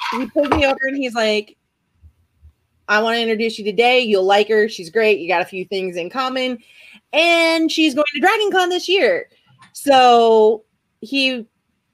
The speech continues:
that's how I met. And he, like, he was like, "So what kind of panels do you think you're gonna put her on?"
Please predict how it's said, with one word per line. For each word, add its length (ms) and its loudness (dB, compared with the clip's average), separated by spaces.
that's 280 -2
how 120 6
I 100 4
met. 360 0
And 140 2
he, 260 2
like, 280 -2
he 160 -6
was 120 -6
like, 160 -6
"So 160 -6
what 180 -2
kind 140 -2
of 80 -8
panels 280 -2
do 80 -8
you 60 -4
think 160 -4
you're 80 -6
gonna 160 -2
put 100 -14
her 100 -8
on?" 180 -16